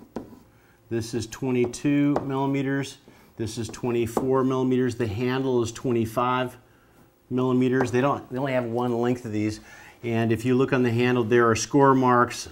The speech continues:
a millimeter apart. So if you're in a thirty millimeter cuspid,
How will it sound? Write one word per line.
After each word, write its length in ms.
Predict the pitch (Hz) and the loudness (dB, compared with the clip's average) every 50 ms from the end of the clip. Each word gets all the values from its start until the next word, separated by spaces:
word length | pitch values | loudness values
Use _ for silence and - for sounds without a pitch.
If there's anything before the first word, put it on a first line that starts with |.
| - | -8
a 60 | - | -2
millimeter 480 | 113 113 117 117 120 123 123 120 117 113 | 0 2 4 4 6 6 6 6 6 4
apart. 420 | 110 110 - - 117 113 120 113 | 2 2 4 6 6 6 6 2
So 400 | - - - 123 110 104 104 101 - - - - - - - _ | -4 -4 0 2 2 2 0 -2 -6 -16 -20 -20 -20 -20 -8 _
if 180 | 107 104 - | -6 -6 -4
you're 120 | 120 110 107 | -4 -4 -2
in 60 | 104 | -2
a 60 | 95 | -4
thirty 320 | - - 123 120 120 120 | -2 0 0 2 2 2
millimeter 440 | 117 117 117 113 113 113 113 104 104 | 0 0 -2 -2 -2 -2 -2 -2 -4
cuspid, 540 | 104 - 127 120 113 117 - 113 107 107 - | -6 -2 -2 -2 -2 0 -2 -2 -2 -2 -4